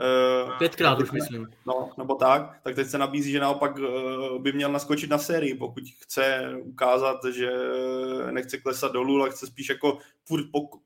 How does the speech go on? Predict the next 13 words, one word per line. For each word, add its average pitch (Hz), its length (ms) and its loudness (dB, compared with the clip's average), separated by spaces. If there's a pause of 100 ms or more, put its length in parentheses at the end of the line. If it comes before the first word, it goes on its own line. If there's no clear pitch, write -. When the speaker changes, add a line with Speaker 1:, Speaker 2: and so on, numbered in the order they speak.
Speaker 1:
pokoukávat 143 720 6
po 143 60 -2
té 143 160 -2
první 139 340 -2
čtyřce 151 420 -4
teoreticky. 120 680 -6 (200)
Ano, 127 180 4
nakonec 135 400 2
je 135 60 0
Slávě 127 420 2
doma, 135 480 -2
tak, 127 140 -10 (200)
eh, 123 320 -10